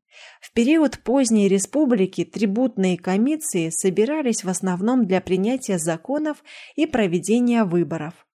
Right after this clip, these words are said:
Тем самым они превратились в важнейший вид народных собраний.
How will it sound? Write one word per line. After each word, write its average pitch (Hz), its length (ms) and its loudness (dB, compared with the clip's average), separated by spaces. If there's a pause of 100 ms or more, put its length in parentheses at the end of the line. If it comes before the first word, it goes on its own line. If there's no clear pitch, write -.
(320)
Тем 311 200 2
самым 262 520 2
они 269 300 2
превратились 214 840 0
в 160 100 -6
важнейший 208 680 -2
вид 254 260 -4
народных 190 580 -2
собраний. 160 720 -8